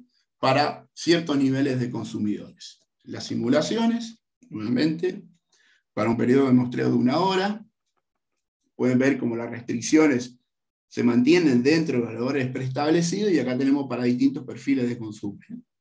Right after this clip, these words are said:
y también para un horizonte de previsión de tres días. También se propuso una estructura, eh, de almacenamiento híbrido.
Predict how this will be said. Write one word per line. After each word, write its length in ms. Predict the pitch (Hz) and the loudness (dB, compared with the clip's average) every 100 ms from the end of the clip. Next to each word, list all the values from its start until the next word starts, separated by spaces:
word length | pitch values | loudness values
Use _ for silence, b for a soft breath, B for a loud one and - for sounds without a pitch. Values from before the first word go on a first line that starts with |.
| - | -4
y 360 | 131 214 233 - | 0 0 -2 -8
también 280 | 110 135 123 | 0 2 2
para 140 | 131 | 2
un 80 | 123 | 0
horizonte 300 | 120 135 131 | 0 0 0
de 60 | |
previsión 380 | 123 123 123 151 | 0 0 0 0
de 140 | 147 123 | -2 -4
tres 260 | 113 98 | -8 -10
días. 560 | 98 95 - - - _ _ _ _ _ _ _ _ _ _ _ _ _ _ _ _ _ _ _ - | -14 -18 -20 -20 -20 _ _ _ _ _ _ _ _ _ _ _ _ _ _ _ _ _ _ _ 0
También 280 | 135 175 175 | 4 4 4
se 120 | 156 | 2
propuso 420 | 147 160 175 165 | 0 2 0 2
una 140 | 143 | 0
estructura, 840 | 127 135 131 - 180 180 156 - - _ - | 0 -4 -6 0 4 4 4 -2 -14 _ -6
eh, 140 | 123 | 0
de 80 | 123 | 0
almacenamiento 720 | 135 131 131 127 139 143 135 220 | 0 -2 -4 -4 -2 -4 -2 4
híbrido. 440 | 247 160 123 | 6 6 2